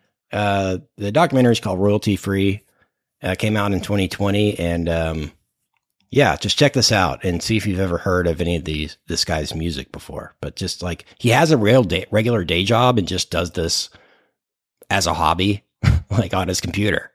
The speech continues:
And he'll make songs and put 'em on a website, and, and became, like, this huge, uh, success in that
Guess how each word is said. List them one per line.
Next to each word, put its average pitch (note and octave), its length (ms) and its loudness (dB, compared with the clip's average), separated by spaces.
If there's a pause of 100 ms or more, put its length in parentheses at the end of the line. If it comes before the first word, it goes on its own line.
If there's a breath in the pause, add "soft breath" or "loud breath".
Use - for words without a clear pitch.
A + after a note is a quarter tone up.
And C#2+ 100 -4
he'll E2+ 120 0
make F2 220 0
songs F#2+ 380 2
and F2+ 200 -6
put - 160 -2
'em G2 100 2
on A#2 100 4
a A#2 60 4
website, A#2 540 2
and, F#2 440 -2 (840 soft breath)
and F2+ 160 -2
became, G2 340 0
like, F#2+ 160 0
this F2+ 180 -4
huge, F#2+ 480 0
uh, E2+ 320 2 (840)
success G2 640 0
in E2 80 -2
that D2+ 280 -4